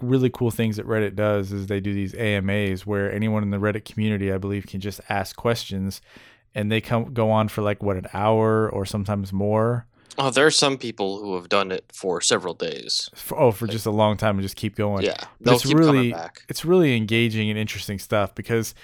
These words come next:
Speaker 1: you know, as much as the internet is, like, troll grounds and everything else, um, and I know that there, I'm, sh-, I'm sure there's a lot of that on Reddit as well,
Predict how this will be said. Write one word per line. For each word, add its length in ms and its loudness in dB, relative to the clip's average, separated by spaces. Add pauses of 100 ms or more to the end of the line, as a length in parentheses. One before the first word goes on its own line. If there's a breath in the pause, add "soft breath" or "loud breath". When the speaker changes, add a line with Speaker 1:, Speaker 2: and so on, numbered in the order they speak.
(280 loud breath)
Speaker 1:
you 100 -2
know, 300 4 (100)
as 220 2
much 240 2
as 560 2 (100)
the 180 -4
internet 600 0
is, 480 -6
like, 200 -6
troll 380 0
grounds 560 0
and 80 -4
everything 320 -4
else, 460 -4 (100)
um, 420 -4
and 140 -4
I 60 0
know 180 2
that 200 -2
there, 120 -2
I'm, 80 -4
sh-, 180 -8
I'm 140 -6
sure 240 -2
there's 200 0
a 40 0
lot 160 2
of 60 2
that 120 2
on 180 0
Reddit 260 0
as 120 -4
well, 460 2